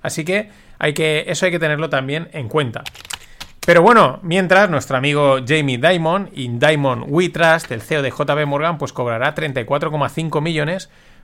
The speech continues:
por el año dos mil veintidós, un año en el que, eh, J P M, pues,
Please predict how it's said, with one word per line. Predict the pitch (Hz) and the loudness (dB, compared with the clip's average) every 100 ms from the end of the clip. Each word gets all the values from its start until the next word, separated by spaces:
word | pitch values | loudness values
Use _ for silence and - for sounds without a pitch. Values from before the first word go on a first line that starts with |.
| - | -12
por | - 180 - | 0 0 0
el | 151 | -4
año | 131 151 175 | -4 0 -2
dos | 135 | -2
mil | 160 | -4
veintidós, | 151 135 143 175 208 220 _ _ _ - | -4 -4 -2 0 -2 -4 _ _ _ -2
un | 196 | 2
año | 202 202 | 4 2
en | 220 | 2
el | 180 160 | 0 0
que, | 185 202 202 - _ _ - - | -2 -2 -4 -14 _ _ -18 -10
eh, | 170 135 123 117 113 110 _ | -6 -4 -4 -6 -8 -12 _
J | - - 151 151 | -10 -6 -4 0
P | 160 | -2
M, | 156 185 196 | 0 -4 -6
pues, | - 127 - | -10 -10 -10